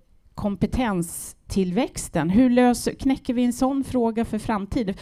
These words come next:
För övrigt har jag hört att det, det är rekordmånga som ansöker till, eh, ehm, kärnfysik eller kärnkraftsutvecklings-, ehm, utbildningen på K T H, vilket är väldigt glädjande. Men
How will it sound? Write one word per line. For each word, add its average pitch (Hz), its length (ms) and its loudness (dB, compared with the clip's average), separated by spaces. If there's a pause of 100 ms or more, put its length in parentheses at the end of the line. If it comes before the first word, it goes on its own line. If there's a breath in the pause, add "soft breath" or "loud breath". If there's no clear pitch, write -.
(100)
För - 120 2
övrigt 247 320 2
har 294 100 0
jag 220 120 2
hört 208 540 0
att 196 220 -4
det, 208 180 -2
det 208 260 0
är 202 60 2
rekordmånga 220 880 0
som 208 140 -6
ansöker 196 580 -2
till, 170 480 0
eh, 160 180 2 (640 soft breath)
ehm, 147 560 0
kärnfysik 165 760 -2
eller 196 140 0
kärnkraftsutvecklings-, 170 1900 -2
ehm, 131 880 0
utbildningen 175 760 0
på 160 100 -4
K - 200 -6
T 175 260 -2
H, 277 360 0 (320)
vilket 190 340 -4
är 185 40 2
väldigt 170 260 2
glädjande. 160 480 0
Men 208 240 -2